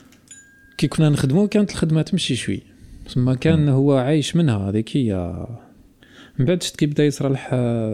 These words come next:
Speaker 1: الحراك وبدات الناس تتحرك وبداو المشاكل يخرجوا. ما كانش
Speaker 2: مم.
Speaker 1: خدمة. قال لي ما كانش.
Speaker 2: Ouais.
Speaker 1: ثم لقى روحو ما يدير فيه والو.
Speaker 2: Ouais,
Speaker 1: وكره.
Speaker 2: ça, c'est un problème qu'a, qu'ont
Speaker 1: Voilà.
Speaker 2: vécu beaucoup de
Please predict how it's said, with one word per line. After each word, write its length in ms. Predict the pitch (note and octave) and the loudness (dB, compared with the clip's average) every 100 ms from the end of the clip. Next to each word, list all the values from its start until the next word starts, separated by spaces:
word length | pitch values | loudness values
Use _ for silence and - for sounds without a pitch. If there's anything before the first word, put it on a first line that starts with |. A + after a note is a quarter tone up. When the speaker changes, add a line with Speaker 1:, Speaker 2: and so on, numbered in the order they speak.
| G#2 G#2+ G#2 A2 | -4 -4 -6 -6
Speaker 1:
الحراك 580 | A2+ - A#2+ A#2+ A2 - | -6 -4 -4 -2 -4 -4
وبدات 420 | G2+ A#2+ A2+ G#2+ - | -4 -2 -2 -4 -2
الناس 280 | A2 G#2+ - | -2 -2 -8
تتحرك 540 | - - A2+ G2+ - | -12 -4 -2 -2 -4
وبداو 240 | G#2+ A#2 | -2 0
المشاكل 480 | A2 A2 - A2+ - | 2 0 -2 -6 -4
يخرجوا. 380 | C3 B2 A2+ F#2+ - _ - - - - - | -4 -4 -6 -6 -10 _ -20 -20 -20 -10 -4
ما 60 | |
كانش 240 | A#2+ F3 G2 | 2 2 2
Speaker 2:
مم. 60 | |
Speaker 1:
خدمة. 300 | - G#2+ G2 G2+ _ _ _ _ _ - - | 0 -2 -4 -8 _ _ _ _ _ -20 -2
قال 80 | D#3+ | 2
لي 100 | D#3 | 4
ما 140 | A#2+ G#2+ | 4 0
كانش. 540 | - B2+ G2 F#2 - _ _ _ _ _ _ _ - | 0 0 0 -6 -16 _ _ _ _ _ _ _ -6
Speaker 2:
Ouais. 220 | E2 D#2+ A2 | -6 -6 -2
Speaker 1:
ثم 160 | A2+ | 0
لقى 300 | A2+ A2+ A2 | 0 0 -2
روحو 300 | A2+ A#2+ D#3 | -2 -2 -2
ما 280 | D3 A#2 G2+ | 0 0 -2
يدير 220 | G2 G2 | -2 -4
فيه 160 | - C3+ | -2 0
والو. 260 | A2 F#2+ | 2 -2
Speaker 2:
Ouais, 1040 | G2+ - - - _ - - - - _ C#3+ | -6 -14 -20 -20 _ -20 -20 -20 -20 _ 0
Speaker 1:
وكره. 240 | C3 D3+ | 2 4
Speaker 2:
ça, 140 | E3 F#2+ | 4 2
c'est 140 | F#2+ | -2
un 60 | F2 | -6
problème 320 | - F2+ F2+ | -6 -6 -4
qu'a, 320 | F2+ E2 D#2 | -4 -4 -2
qu'ont 80 | A#2 | 2
Speaker 1:
Voilà. 220 | A#2 G#2 | 2 0
Speaker 2:
vécu 140 | F#2+ | -2
beaucoup 260 | E2 D#2+ E2+ | -4 -4 -4
de 200 | D#2 | -4